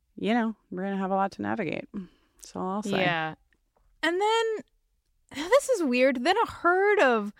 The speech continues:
Speaker 2: wild water buffalo just
Speaker 1: I mean,
Speaker 2: trample in
Speaker 1: seriously.
Speaker 2: the front door. I didn't even know there were water buffalo in
Speaker 1: It's
Speaker 2: Sunnydale.
Speaker 1: fucking, yeah, they got out of the fucking zoo, man. They left the hyenas behind and
Speaker 2: Yeah,
Speaker 1: fucking
Speaker 2: yeah, yeah.
Speaker 1: came rolling in.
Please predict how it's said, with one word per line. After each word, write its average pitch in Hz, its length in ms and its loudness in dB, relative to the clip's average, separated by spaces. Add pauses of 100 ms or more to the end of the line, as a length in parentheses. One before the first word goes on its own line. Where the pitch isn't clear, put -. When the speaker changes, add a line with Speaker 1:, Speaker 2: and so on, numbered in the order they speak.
(240)
Speaker 2:
wild 320 500 4
water 262 480 4
buffalo 202 680 2
just 220 200 4
Speaker 1:
I - 60 4
mean, 302 320 4
Speaker 2:
trample 330 640 4
in 311 80 4
Speaker 1:
seriously. 302 160 4
Speaker 2:
the 277 100 4
front 247 400 2
door. 254 380 4
I 339 120 6
didn't 381 200 0
even 392 180 -4
know 403 100 0
there 392 180 2
were 392 300 2
water 277 280 6
buffalo 202 420 0
in 185 180 -4
Speaker 1:
It's 190 80 -8
Speaker 2:
Sunnydale. 269 760 4
Speaker 1:
fucking, - 200 -2
yeah, 254 380 4
they 202 160 2
got 240 220 4
out 247 120 2
of 233 60 -2
the 220 80 -2
fucking 220 380 -2
zoo, 202 340 2
man. 156 320 0
They 185 100 2
left 196 220 2
the 214 80 0
hyenas 196 480 0
behind 175 680 2
and 175 340 0
Speaker 2:
Yeah, 240 160 6
Speaker 1:
fucking 208 140 4
Speaker 2:
yeah, - 120 4 (120)
yeah. 175 140 2
Speaker 1:
came 185 100 0
rolling 185 560 4
in. 175 440 2